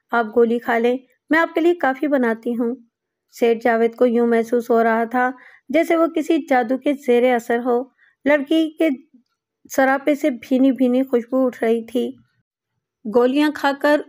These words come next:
उसने काफ़ी पी। लड़की ने इसे कहा कि "आप लेट जाएं, मैं आपका सर दबा देती हूँ।" इसके बाद सेठ जावेद को कोई होश नहीं रहा। उसने डिस्प्रिन के साथ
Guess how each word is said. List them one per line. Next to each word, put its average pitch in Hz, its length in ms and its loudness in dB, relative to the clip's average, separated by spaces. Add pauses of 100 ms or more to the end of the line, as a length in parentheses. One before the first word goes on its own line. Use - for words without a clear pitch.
उसने 254 260 -2
काफ़ी 240 360 -2
पी। 277 240 -4 (460)
लड़की 285 280 0
ने 349 100 2
इसे 349 160 -2
कहा 349 160 0
कि 349 120 -2
"आप 339 240 0
लेट 269 300 0
जाएं, 330 220 -2 (340)
मैं 262 100 2
आपका 247 260 -4
सर 269 300 -2
दबा 240 220 -2
देती 240 340 -4
हूँ।" 240 320 -4 (300)
इसके 240 360 -2
बाद 233 380 -2 (380)
सेठ 233 340 0
जावेद 233 380 0
को 269 140 0
कोई 247 420 2
होश 233 380 0
नहीं 233 300 0
रहा। 233 380 -2 (360)
उसने 320 320 2
डिस्प्रिन 294 480 0
के 302 120 -2
साथ 302 240 0